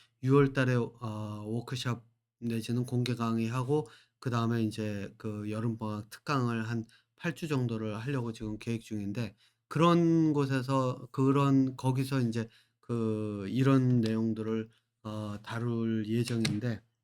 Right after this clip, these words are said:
여러분들께서 뭐 관심이 있으시면 그때 제 웹사이트에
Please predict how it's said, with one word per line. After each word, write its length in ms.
여러분들께서 560
뭐 140
관심이 400
있으시면 540
그때 300
제 120
웹사이트에 840